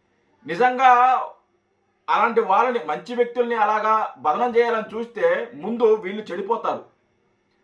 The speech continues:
దానికి ఎగ్జాంపుల్ వీళ్ళు చాలామంది, వీళ్ళు, వీళ్ళు అనమాట. ఎగ్జాంపుల్కి చాలామంది ఉన్నారు ఇలాంటి వాళ్ళు. ముఖ్యంగా మీరు చూడండి, మీరు అబ్జర్వ్ చేయండి, చిరంజీవి గారి కుటుంబాన్ని, మెగా కుటుంబాన్ని అనవసరంగా టార్గెట్ చేసిన వ్యక్తులు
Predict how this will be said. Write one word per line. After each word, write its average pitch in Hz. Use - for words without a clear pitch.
దానికి 170
ఎగ్జాంపుల్ 226
వీళ్ళు 220
చాలామంది, 220
వీళ్ళు, 185
వీళ్ళు 202
అనమాట. 202
ఎగ్జాంపుల్కి 160
చాలామంది 240
ఉన్నారు 240
ఇలాంటి 208
వాళ్ళు. 202
ముఖ్యంగా 175
మీరు 240
చూడండి, 220
మీరు 226
అబ్జర్వ్ 233
చేయండి, 220
చిరంజీవి 240
గారి 226
కుటుంబాన్ని, 220
మెగా 202
కుటుంబాన్ని 214
అనవసరంగా 226
టార్గెట్ 233
చేసిన 208
వ్యక్తులు 170